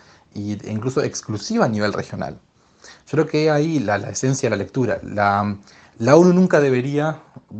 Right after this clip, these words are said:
tener pretensiones universalistas, sí, obviamente, de, en cuanto a lo que atañe a, obviamente, derechos humanos, derechos huma-, humanitarios y demás, sin duda.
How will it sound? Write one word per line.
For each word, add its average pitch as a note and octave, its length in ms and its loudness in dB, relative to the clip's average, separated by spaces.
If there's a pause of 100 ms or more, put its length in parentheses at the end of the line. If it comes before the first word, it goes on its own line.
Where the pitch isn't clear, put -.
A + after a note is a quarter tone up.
(240)
tener B2 200 -4
pretensiones C3 360 -4
universalistas, A2+ 680 -6 (240)
sí, G3 260 -2
obviamente, D#3+ 520 2
de, A#2+ 220 -4
en A2 60 -10
cuanto A#2 240 -4
a - 20 -4
lo G#2+ 60 -4
que G#2+ 240 -4
atañe A2+ 540 -4 (300)
a, F2+ 280 0
obviamente, A2 380 -4
derechos G2+ 240 -6
humanos, B2+ 460 0
derechos G#2 280 -10
huma-, A2 260 -8
humanitarios A2 580 0
y G#2+ 40 2
demás, B2 320 0
sin A#2 200 0
duda. G#2 300 -2